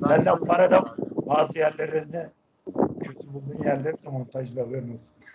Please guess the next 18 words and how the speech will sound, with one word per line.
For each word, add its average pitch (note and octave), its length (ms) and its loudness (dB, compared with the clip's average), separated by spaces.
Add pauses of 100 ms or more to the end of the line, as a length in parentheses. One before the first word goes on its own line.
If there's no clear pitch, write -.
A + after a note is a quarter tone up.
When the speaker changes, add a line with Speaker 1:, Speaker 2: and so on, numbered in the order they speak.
(140)
Speaker 2:
<laughs> - 460 -14 (1400)
Speaker 1:
Bence E3+ 240 -10
çok F3+ 200 -14
iyi C4+ 100 -8
oldu - 280 -12
abi. C#3 240 -14 (180)
Ağzına D3 400 -12
sağlık. - 420 -12 (460)
Programın D3 200 -12
Speaker 2:
Ben C#3+ 120 -6
teşekkür C3+ 340 -14
Speaker 1:
sonuna D#3 120 -20
geldik. - 360 -20 (580)
Bizi - 180 -20
izleyen D#3+ 320 -16
herkese - 360 -10
teşekkür D3+ 400 -20
ederiz. C#3 460 -20